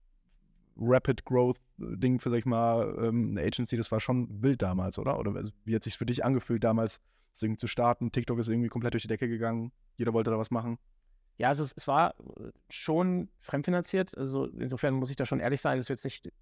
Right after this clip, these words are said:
Speaker 2: organisch gewachsen sind. Das hilft natürlich im Wachstum. Das heißt, wir konnten die Geschäftsmodelle parallel aufbauen. Das wäre, glaub ich, nicht möglich gewesen, dass du sagst, wir haben Software und Artist Management und Kreativagentur und dann noch unser Nine Sixteeners auf Ibiza, was ja ein komplett wildes Projekt war, ne? Das,
Speaker 1: Ja.
Speaker 2: allein das war siebenstellig.
Speaker 1: Da gehen wir, gehen wir gleich nochmal rein.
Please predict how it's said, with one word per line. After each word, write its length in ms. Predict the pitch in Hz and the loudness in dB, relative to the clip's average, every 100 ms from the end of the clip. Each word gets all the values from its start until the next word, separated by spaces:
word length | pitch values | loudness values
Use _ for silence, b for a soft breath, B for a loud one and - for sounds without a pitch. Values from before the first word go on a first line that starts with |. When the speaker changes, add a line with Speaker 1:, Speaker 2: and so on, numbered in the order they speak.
| _ _ | _ _
Speaker 2:
organisch 380 | - 117 120 - | -4 2 2 2
gewachsen 320 | 147 143 - | -2 -2 -2
sind. 120 | 139 | -6
Das 120 | 127 - | -4 -4
hilft 160 | 135 | -2
natürlich 240 | 143 143 131 | -2 -2 0
im 60 | |
Wachstum. 360 | 123 - - 143 - _ _ - | 0 -2 -6 -6 -8 _ _ -20
Das 100 | - | -6
heißt, 120 | 120 123 | -4 -2
wir 60 | |
konnten 160 | 139 135 | 2 2
die 60 | |
Geschäftsmodelle 640 | 123 139 - 135 127 123 120 _ - _ _ _ _ _ _ | 2 -2 0 0 2 0 -4 _ -20 _ _ _ _ _ _
parallel 440 | 135 123 120 123 | -2 2 2 4
aufbauen. 360 | 135 127 123 123 | 2 0 0 0
Das 100 | 113 | 0
wäre, 80 | 117 | 0
glaub 140 | 117 | 0
ich, 60 | 123 | -2
nicht 80 | 117 | -4
möglich 260 | 123 131 | -4 -6
gewesen, 300 | - 123 123 | 0 2 4
dass 120 | 110 | 0
du 60 | 120 | 2
sagst, 240 | 117 - | 2 2
wir 60 | 123 | 2
haben 100 | 117 | 0
Software 460 | - 123 - 120 107 | 0 -2 0 -2 0
und 140 | 123 | 0
Artist 220 | 98 117 | 0 0
Management 260 | 120 113 87 | -2 -4 -4
und 140 | 127 | -4
Kreativagentur 880 | - 110 139 104 117 117 123 113 110 - | 0 0 0 2 2 0 -2 0 -2 -6
und 240 | - 127 135 | -4 -2 2
dann 140 | 127 | 2
noch 80 | 123 | 2
unser 180 | 123 113 | 0 2
Nine 160 | 113 | 2
Sixteeners 420 | 120 120 - 147 117 | 0 -4 0 0 0
auf 80 | |
Ibiza, 380 | 131 147 - 139 | -2 -4 2 2
was 120 | 117 | 2
ja 80 | 120 | 0
ein 40 | 113 | -4
komplett 280 | 120 123 | -4 -2
wildes 220 | 135 135 - | 0 -2 -2
Projekt 300 | 135 127 - | -4 -2 -2
war, 140 | 120 | 0
ne? 80 | 120 | -2
Das, 160 | 139 - | -4 2
Speaker 1:
Ja. 160 | 131 | 2
Speaker 2:
allein 180 | 120 120 | 4 2
das 140 | 123 139 | 2 -2
war 80 | |
siebenstellig. 440 | 120 131 - 127 123 | -2 -4 -4 -4 -2
Speaker 1:
Da 80 | 110 | 2
gehen 160 | 120 | 2
wir, 220 | 117 110 | 4 2
gehen 140 | 104 117 | 2 2
wir 60 | |
gleich 140 | 113 117 | 4 4
nochmal 220 | 120 117 | 4 4
rein. 220 | 120 147 | 2 0